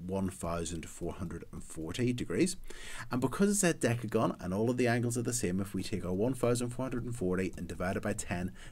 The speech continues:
that'd be the size of each angle, which is one hundred and forty-four degrees. So we found the size of each interior angle in the regular decagon. Now for a regular decagon to tessellate, that means that three hundred and sixty would have to be divisible by one hundred and forty-four.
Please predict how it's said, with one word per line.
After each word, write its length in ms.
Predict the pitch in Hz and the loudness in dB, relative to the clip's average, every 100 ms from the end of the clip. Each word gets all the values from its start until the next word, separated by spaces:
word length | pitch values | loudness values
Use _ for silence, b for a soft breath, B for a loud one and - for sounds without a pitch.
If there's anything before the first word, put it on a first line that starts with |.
| - | -8
that'd 140 | - | -4
be 80 | 90 | -2
the 80 | 82 | 0
size 280 | - 92 90 | 0 0 0
of 100 | 90 | -2
each 160 | 90 | -2
angle, 240 | 82 80 80 | -4 -4 -6
which 180 | - 85 | -4 -4
is 120 | 82 | -6
one 160 | 82 | -6
hundred 280 | 85 87 87 | -4 -4 -4
and 120 | 92 | -6
forty-four 580 | - 85 90 - 76 - - | -6 -6 -6 -6 -6 -6 -2
degrees. 400 | 110 110 - - - - - | 2 2 2 -4 -12 -14 -2
So 160 | - 143 | 6 8
we 40 | |
found 220 | 185 226 | 8 6
the 40 | 233 | 6
size 280 | 165 123 120 | 6 6 6
of 160 | 117 | 4
each 240 | 113 107 120 | 2 2 2
interior 360 | 117 117 107 | 4 6 6
angle 360 | 85 82 95 95 | 4 0 0 0
in 140 | 90 85 | -2 -2
the 80 | 80 | -2
regular 340 | 76 - 95 | -2 -2 4
decagon. 440 | 143 135 95 80 - | 4 4 0 -2 -2
Now 100 | 113 | -2
for 440 | 123 143 190 226 220 | 0 4 10 10 10
a 100 | 165 | 8
regular 300 | 156 143 131 | 8 8 4
decagon 500 | 117 113 101 98 95 | 4 2 0 0 0
to 80 | - | -4
tessellate, 720 | - 139 139 - 76 78 - B B B - | -2 0 0 -2 -4 -6 -8 B B B 0
that 180 | 139 139 | 4 6
means 180 | 147 123 | 4 4
that 100 | 120 | 2
three 220 | - 160 | 6 6
hundred 300 | 151 135 123 | 6 2 2
and 100 | 120 | 2
sixty 300 | 120 - 98 | 2 2 0
would 100 | 90 | 0
have 240 | 123 123 | -2 -4
to 60 | - | 2
be 140 | 123 | 2
divisible 560 | 117 113 101 90 92 90 | 4 2 2 0 0 0
by 220 | - 82 | 2 0
one 180 | 78 80 | 0 -2
hundred 260 | 87 78 80 | -4 -4 -6
and 120 | - | -6
forty-four. 540 | 80 85 - 135 - | -4 -4 2 2 2